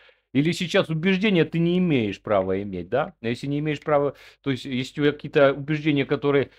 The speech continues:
не соответствуют интересам, например, там, Демократической партии Соединенных Штатов Америки, капиталюк каких-то там, Британии, Европы, м, России, например,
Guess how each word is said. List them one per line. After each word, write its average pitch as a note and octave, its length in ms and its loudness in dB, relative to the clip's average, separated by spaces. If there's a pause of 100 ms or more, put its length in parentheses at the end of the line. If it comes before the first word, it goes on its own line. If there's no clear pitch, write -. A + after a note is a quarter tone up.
(200)
не F3 160 0
соответствуют B3 880 2
интересам, D#3+ 640 2
например, B2+ 440 0
там, G#2 160 -2
Демократической D3+ 720 -2
партии B2 440 0
Соединенных A2 520 -6
Штатов G2+ 400 -2
Америки, G2 600 -8 (380)
капиталюк C3 800 0
каких-то A2+ 480 -8
там, F#2+ 320 -4
Британии, A2+ 960 0 (360)
Европы, B2 1000 0 (440)
м, F2+ 300 -8
России, F3 500 -2
например, A2 520 -8